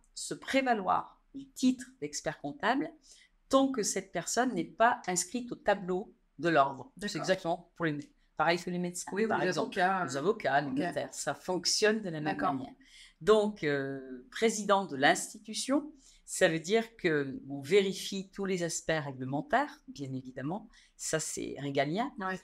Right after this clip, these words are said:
Speaker 1: Et puis ensuite, on s'occupe aussi de la communication, c'est-à-dire de valoriser notre image,
Speaker 2: D'accord.
Speaker 1: justement,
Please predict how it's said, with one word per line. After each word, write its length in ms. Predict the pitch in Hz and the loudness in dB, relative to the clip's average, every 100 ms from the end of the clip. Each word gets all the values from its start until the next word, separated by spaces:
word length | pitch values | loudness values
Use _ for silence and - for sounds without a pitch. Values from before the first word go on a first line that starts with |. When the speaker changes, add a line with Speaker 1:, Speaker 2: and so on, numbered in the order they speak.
| _ _ | _ _
Speaker 1:
Et 180 | 160 156 | -2 0
puis 160 | 214 | 4
ensuite, 640 | 190 151 - - 240 285 - - - | 4 4 0 0 2 2 2 -2 -2
on 460 | 160 160 156 156 | -2 0 0 -2
s'occupe 480 | 156 - 165 190 180 | -4 -4 -4 -4 -4
aussi 300 | 156 - 247 | -4 -2 0
de 60 | 190 | 0
la 80 | |
communication, 840 | - - 185 190 196 208 - 220 233 | 0 0 0 -2 -4 -4 -4 -4 -6
c'est-à-dire 640 | - 147 147 143 196 185 | -8 -6 -4 -4 -4 -4
de 140 | 143 139 | -8 -10
valoriser 600 | 135 220 277 254 240 302 | 6 8 8 2 -2 2
notre 240 | 302 294 | 0 0
image, 380 | 294 262 254 254 | -2 0 2 0
Speaker 2:
D'accord. 120 | 208 | -2
Speaker 1:
justement, 420 | 196 185 180 - | -4 -4 -4 -4